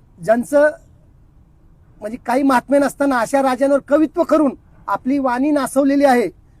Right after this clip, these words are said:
म्हणजे आपली वाणी मलिन झालेली आहे, त्यांची वाणी त्यांनी मलिन केली आहे.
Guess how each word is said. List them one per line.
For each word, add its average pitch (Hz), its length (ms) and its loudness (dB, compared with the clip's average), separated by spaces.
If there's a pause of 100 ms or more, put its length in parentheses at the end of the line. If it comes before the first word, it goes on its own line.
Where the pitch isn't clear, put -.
(120)
म्हणजे 220 240 -4
आपली 247 280 -6
वाणी 254 300 -4 (360)
मलिन 302 300 2
झालेली 277 320 4
आहे, 233 200 2 (380)
त्यांची 233 240 -8
वाणी 247 200 -2
त्यांनी 262 220 0
मलिन 277 240 4
केली 277 200 -2
आहे. 240 160 -2